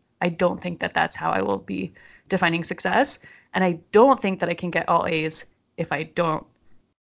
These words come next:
give up everything else. So that's kind of why I am struggling with, like, defining success in other ways.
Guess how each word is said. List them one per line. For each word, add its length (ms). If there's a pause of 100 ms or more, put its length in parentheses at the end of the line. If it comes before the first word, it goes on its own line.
(260)
give 180
up 160
everything 380
else. 280 (240)
So 140
that's 200
kind 200
of 120 (160)
why 480
I 500 (120)
am 140
struggling 420
with, 180
like, 280 (480)
defining 320
success 400
in 60
other 180
ways. 400